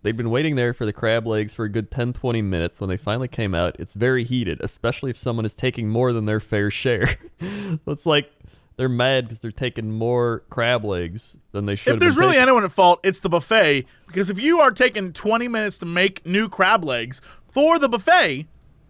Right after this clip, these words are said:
Speaker 2: shouldn't you just have crab legs on, like, you know, it's a buffet. Let's be
Speaker 1: Yeah.
Speaker 2: real. No one's going to buffet expecting the highest quality food. They just want the
Speaker 1: Oh,
Speaker 2: most
Speaker 1: yeah.
Speaker 2: medium quality they can get.
Speaker 1: Uh, I'm gonna look up the Meteor Buffet.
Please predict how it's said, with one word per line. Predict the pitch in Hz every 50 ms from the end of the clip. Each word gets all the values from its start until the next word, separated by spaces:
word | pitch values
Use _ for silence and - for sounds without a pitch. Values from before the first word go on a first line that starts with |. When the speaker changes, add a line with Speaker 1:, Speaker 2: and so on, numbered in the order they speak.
| _ _ _ _ _ _ _
Speaker 2:
shouldn't | - - - 339 349
you | 294 320
just | 302 -
have | 311 320 311 311
crab | - 302 320 311 294
legs | 294 311 294 233
on, | 277 277 269 269
like, | 277 269 269 285
you | 440
know, | - 277 247 240 240 - - - - - -
it's | 523 - -
a | -
buffet. | 262 247 220 - - 175 143 110 104 92 _ _ - -
Let's | - 202 -
be | - - 269
Speaker 1:
Yeah. | 240
Speaker 2:
real. | 202 180 147 104 90 - _ _ _ _ _ _ _ _ _ _
No | 180 214 294 330
one's | 349 359 339 285
going | 214 277 269 269 254
to | 233
buffet | 233 202 - 226 214 202 190 190 - - - 190 - - - - -
expecting | 202 190 - - 226 202 - 202
the | 196
highest | 165 147 - 190 190 190 185 180 -
quality | - 196 175 170 160 156 156 151
food. | - - 165 151 139 143
They | 175 202
just | 220 - 220
want | 233 240 233
the | 180 202
Speaker 1:
Oh, | 202
Speaker 2:
most | 190 190 202 - 277 294 294 - - -
Speaker 1:
yeah. | 156 117
Speaker 2:
medium | 208 226 254 262 247 233 208 185
quality | - 190 190 185 185 185 185
they | 185 185
can | 180 208 202
get. | 208 262 262 - - 151 - _ _ - - _ - - _ _ _ - - _ - - 151 - - - - _ _ - - _ -
Speaker 1:
Uh, | - - 98 95 95 95 95 92 95 95 - _ _ _ _ -
I'm | 139
gonna | 160 165 120
look | 117 113 -
up | 113 - -
the | -
Meteor | 98 98 95 95 92 92 92 90
Buffet. | 82 76 87 - - - 80 73 73 -